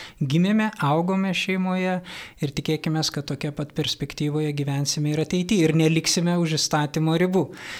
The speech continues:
Šiandien laidoje kalbėjo aš, Audrius Globys,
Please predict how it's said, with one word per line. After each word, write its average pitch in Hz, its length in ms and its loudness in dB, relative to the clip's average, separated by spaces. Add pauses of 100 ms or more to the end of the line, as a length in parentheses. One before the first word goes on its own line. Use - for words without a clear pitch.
(120)
Šiandien 160 440 2
laidoje 156 480 4 (200)
kalbėjo 156 640 4 (260)
aš, 175 320 2
Audrius 143 380 -2
Globys, 147 520 2